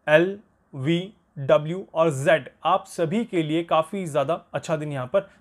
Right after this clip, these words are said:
जाता हुआ दिखाई देता है। नंबर्स में यहाँ पर बात कर लें तो आज का जो दिन रहेगा इसमें एक, तीन, पाँच,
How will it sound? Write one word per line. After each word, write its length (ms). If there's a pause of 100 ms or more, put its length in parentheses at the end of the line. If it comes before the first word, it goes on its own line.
(100)
जाता 260
हुआ 120
दिखाई 260
देता 220
है। 160 (1300)
नंबर्स 420
में 100
यहाँ 140
पर 120
बात 300
कर 120
लें 260
तो 80
आज 180
का 100
जो 140
दिन 240
रहेगा 380
इसमें 280
एक, 340 (380)
तीन, 300 (360)
पाँच, 400